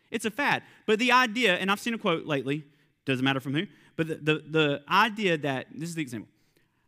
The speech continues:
I saw this this week and I threw up. Um, in order, listen, in order to teach grace, there's the quote,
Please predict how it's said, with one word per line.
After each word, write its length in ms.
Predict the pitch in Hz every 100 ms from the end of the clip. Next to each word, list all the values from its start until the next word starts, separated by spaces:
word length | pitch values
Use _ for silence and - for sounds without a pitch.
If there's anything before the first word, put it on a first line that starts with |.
| _ _ 147
I 40 |
saw 140 | 165
this 140 | 160 156
this 180 | 147 143
week 160 | 131
and 160 | 123 113
I 80 | 110
threw 260 | 127 117
up. 120 | 104 _ _ _ _ -
Um, 400 | 156 151 120 110 - _ _ _ _ _ _ _ _ _ _ _ _ _ -
in 160 | 185 185
order, 360 | 190 262 277 208
listen, 320 | 233 135 -
in 120 | 180
order 320 | 190 196 277 269
to 160 | -
teach 480 | 190 - 233 - -
grace, 720 | 208 233 190 120 131 - - - _ _ _ _ _ _ _ _ _ _ _
there's 160 | 156 190
the 60 |
quote, 240 | 202 143